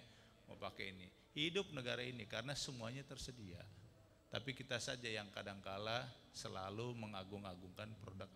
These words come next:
asing. Jadi produk kita ada. Makanya Pak Kakanwil, ketika jahe merah itu diinikan, kerjasama dengan misal alumninya Pak Wali, Universitas Tirtayasa atau apapun, teliti aja dikit.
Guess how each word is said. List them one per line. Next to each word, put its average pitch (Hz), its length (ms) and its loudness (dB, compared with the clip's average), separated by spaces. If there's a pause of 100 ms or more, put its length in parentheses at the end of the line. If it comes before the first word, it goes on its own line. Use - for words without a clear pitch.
asing. - 240 -6
Jadi 160 240 0
produk 170 240 -2
kita 160 320 -6
ada. - 160 -8 (320)
Makanya 147 400 4
Pak 135 240 -2
Kakanwil, 139 480 2 (400)
ketika 156 400 2
jahe 139 240 8
merah 131 320 6
itu 120 240 0
diinikan, 107 640 0 (960)
kerjasama 143 560 6
dengan 139 400 2
misal 110 320 6 (320)
alumninya 113 640 4 (160)
Pak 101 160 2
Wali, 104 460 6
Universitas 104 500 -4
Tirtayasa 107 720 4
atau 104 160 2
apapun, 123 320 -4 (260)
teliti 214 300 -4
aja - 240 -4
dikit. 92 340 -6